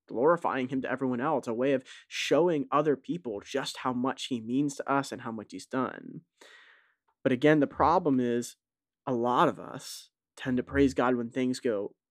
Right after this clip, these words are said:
really well, and we love to tell everyone about all the blessings in our life when things are going smoothly.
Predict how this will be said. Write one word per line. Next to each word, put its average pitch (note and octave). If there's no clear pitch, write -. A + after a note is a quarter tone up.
really B2+
well, B2+
and C3+
we B2
love D3
to D#3
tell B2
everyone A2+
about F#2+
all F#3
the E3
blessings D3+
in B2
our A#2
life A2+
when A2+
things G#2+
are A2
going A#2+
smoothly. B2+